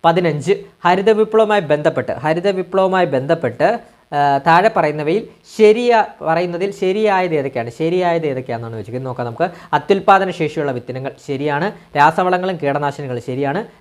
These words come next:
ദരിദ്ര കർഷകർ, ധനിക കർഷകർ എന്നിങ്ങനെയുള്ള, എന്നി-, എന്നിങ്ങനെയുള്ള അന്തരമില്ലാതായി. ഇല്ലാതായോ? ഇല്ല. അപ്പം ഏതാണ് ഇവിടെ തെ-, തെറ്റായിട്ടുള്ളത്? മൂന്നാണ്. ഒന്ന് രണ്ടും ശരിയാണ്. അപ്പോൾ ആൻസർ ഓപ്ഷൻ ബി ആണ്. ഒന്നും രണ്ടുമാണ് ശരിയായിട്ടുള്ളത് കേട്ടോ. പതിനഞ്ചിൻ്റെ ആൻസർ ശരിയായിട്ടുള്ളവയാണ് ചോദിച്ചിരിക്കുന്നത്. പതിനഞ്ചിൻ്റെ ആൻസർ ഓപ്ഷൻ ബി ആണ്.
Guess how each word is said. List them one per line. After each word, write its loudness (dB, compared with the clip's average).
ദരിദ്ര 2
കർഷകർ, 0
ധനിക 0
കർഷകർ -2
എന്നിങ്ങനെയുള്ള, -4
എന്നി-, -6
എന്നിങ്ങനെയുള്ള 0
അന്തരമില്ലാതായി. -2
ഇല്ലാതായോ? -2
ഇല്ല. -4
അപ്പം -2
ഏതാണ് 2
ഇവിടെ 0
തെ-, -4
തെറ്റായിട്ടുള്ളത്? 0
മൂന്നാണ്. -2
ഒന്ന് -2
രണ്ടും -2
ശരിയാണ്. -4
അപ്പോൾ -4
ആൻസർ -2
ഓപ്ഷൻ 0
ബി 2
ആണ്. 2
ഒന്നും -4
രണ്ടുമാണ് -2
ശരിയായിട്ടുള്ളത് -4
കേട്ടോ. -10
പതിനഞ്ചിൻ്റെ -4
ആൻസർ -8
ശരിയായിട്ടുള്ളവയാണ് 0
ചോദിച്ചിരിക്കുന്നത്. -6
പതിനഞ്ചിൻ്റെ -6
ആൻസർ -2
ഓപ്ഷൻ -2
ബി -2
ആണ്. -10